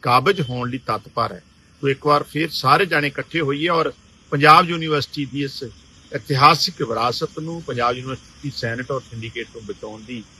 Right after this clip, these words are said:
ਲੜਾਈ 'ਚ ਆਪਣਾ ਹਿੱਸਾ ਪਾਈਏ। ਪੰਜਾਬ ਯੂਨੀਵਰਸਿਟੀ ਦੀ ਸੈਨੇਟ ਔਰ ਸਿੰਡੀਕੇਟ ਨੂੰ ਸੀਮਿਤ ਕਰਕੇ ਜਿਸ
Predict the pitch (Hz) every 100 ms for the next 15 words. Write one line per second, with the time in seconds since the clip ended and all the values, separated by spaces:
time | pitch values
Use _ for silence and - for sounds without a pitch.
0 | - - - 123 139 151 113 - 110 101
1 | - 95 - - - - - - - 143
2 | 139 143 175 185 190 196 180 - 185 170
3 | 185 190 190 - - - - 131 147 170
4 | 180 165 - 147 147 165 147 139 147 139
5 | 127 98 - - - - - - - -
6 | - - - 170 190 226 - 160 139 -
7 | 147 131 104 - - _ - - 113 -
8 | 214 -